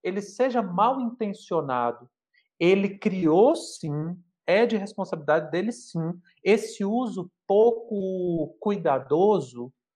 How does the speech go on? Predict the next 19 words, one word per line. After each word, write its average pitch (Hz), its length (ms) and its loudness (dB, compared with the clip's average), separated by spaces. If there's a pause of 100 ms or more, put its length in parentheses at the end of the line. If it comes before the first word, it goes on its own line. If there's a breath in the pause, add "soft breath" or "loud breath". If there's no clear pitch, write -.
(260)
da 156 200 4
história, 151 840 2 (160)
se - 420 -4
manifestando 226 1040 -4
como 165 260 -6
história, 160 920 0 (500)
é, 160 720 4
e, 196 280 -4
e 185 100 -6
criou 196 380 2
esse 202 260 -2
ambiente 208 1040 -4 (260)
do 190 240 2
achismo, 180 1000 -4
de 135 160 -10
que - 140 -8
história 170 640 2
é 190 80 6
achismo. 123 760 -6